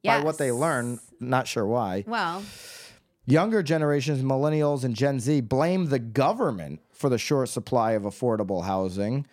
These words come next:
Speaker 2: Wait, that's not even related to this.
Speaker 1: Yeah, it's all part of this, this study here. More
Speaker 2: Okay.
Speaker 1: Americans are applying for home equity lines of
Speaker 2: Okay.
Speaker 1: credit, helocs, but not, but, but let's go to the, um, your thoughts on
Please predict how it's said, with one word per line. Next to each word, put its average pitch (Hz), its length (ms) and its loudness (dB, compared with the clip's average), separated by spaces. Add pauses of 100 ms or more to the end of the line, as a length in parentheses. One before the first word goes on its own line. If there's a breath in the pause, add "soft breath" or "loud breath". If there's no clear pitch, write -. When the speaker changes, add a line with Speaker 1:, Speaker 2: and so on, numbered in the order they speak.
(140)
Speaker 2:
Wait, 226 140 -6
that's 208 300 -6
not 202 140 -4
even 190 200 -6
related 185 400 -6
to - 100 -14
this. - 440 -10 (100)
Speaker 1:
Yeah, 165 160 -6
it's 127 120 -8
all 127 120 -2
part 131 220 0
of 113 40 -2
this, - 360 -4
this 120 200 0
study 120 340 0
here. 85 360 -2
More 131 180 4
Speaker 2:
Okay. 160 160 4
Speaker 1:
Americans 151 460 0
are 131 100 2
applying 135 380 -2
for 113 160 -2
home 127 240 -2 (100)
equity 143 420 0
lines 98 460 0
of 98 80 -4
Speaker 2:
Okay. - 120 -4
Speaker 1:
credit, 101 220 0
helocs, 101 360 0
but 104 100 -4
not, 101 160 -2 (240)
but, 156 160 -4
but 180 100 0
let's 208 180 0
go 208 160 0
to 185 120 -2
the, 156 220 0
um, 123 320 -4 (1300 loud breath)
your 180 200 4
thoughts 160 380 0
on 131 400 -2